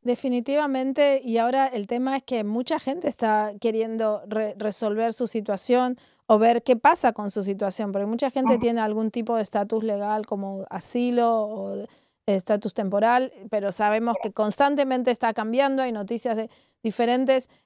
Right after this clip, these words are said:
Speaker 1: ¿Cuánto tiempo de espera tienen las personas que buscan un abogado sin fines de lucro?
Speaker 2: Eh, lamentablemente es largo. Eh, ahorita es, la capacidad es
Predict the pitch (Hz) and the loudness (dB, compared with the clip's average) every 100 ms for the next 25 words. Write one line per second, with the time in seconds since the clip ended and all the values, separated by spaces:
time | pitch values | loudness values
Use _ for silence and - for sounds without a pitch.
0 | _ - 294 349 381 330 320 262 262 269 | _ -2 0 2 2 2 2 -2 0 0
1 | 254 226 - 240 233 226 220 226 220 214 | 0 -2 -2 0 2 0 0 -4 -4 -6
2 | 196 202 190 214 214 220 - 196 196 - | -6 -6 -4 -4 -2 -4 -4 -4 -4 -4
3 | 214 202 196 190 185 185 190 190 190 196 | -4 -4 -4 -2 0 0 0 0 -2 -6
4 | - - 190 208 185 185 185 185 196 185 | -10 -8 -6 -4 -6 -6 -8 -8 -8 -8
5 | - 180 - _ _ _ _ _ _ - | -8 -10 -14 _ _ _ _ _ _ 4
6 | 254 254 233 240 233 226 262 285 247 233 | 8 8 8 6 6 6 6 6 4 4
7 | 233 240 214 202 - 220 196 202 202 220 | 2 2 0 -2 -2 2 2 2 -4 -4
8 | 208 208 202 208 262 226 226 - - 190 | 0 0 -2 2 2 2 -6 -14 -4 -4
9 | - 214 196 180 180 190 196 | -4 -8 -4 4 6 4 2